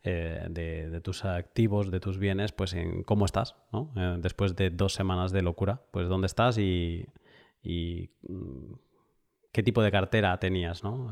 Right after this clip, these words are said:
Eh, si estaba bien balanceada o no. Esa, esa me ha gustado mucho.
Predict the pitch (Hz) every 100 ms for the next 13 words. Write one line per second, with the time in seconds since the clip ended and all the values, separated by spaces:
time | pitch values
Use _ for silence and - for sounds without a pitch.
0 | 92 90 92 - 95 101 95 98 95 92
1 | 92 92 90 92 90 90 123 - - -
2 | 104 107 98 98 - 110 101 - 92 92
3 | 92 -